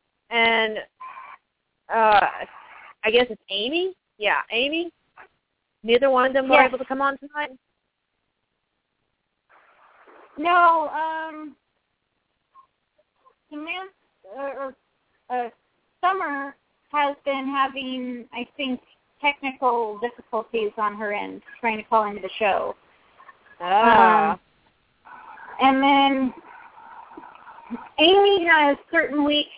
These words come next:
Speaker 2: from time to time that she's not able to, uh,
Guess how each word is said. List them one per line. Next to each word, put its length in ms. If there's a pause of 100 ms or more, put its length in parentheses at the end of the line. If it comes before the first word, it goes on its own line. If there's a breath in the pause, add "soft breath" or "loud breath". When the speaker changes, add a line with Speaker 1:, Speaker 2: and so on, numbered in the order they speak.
(440)
Speaker 2:
from 180
time 280
to 100
time 440
that 120 (160)
she's 220
not 220
able 400 (120)
to, 260
uh, 260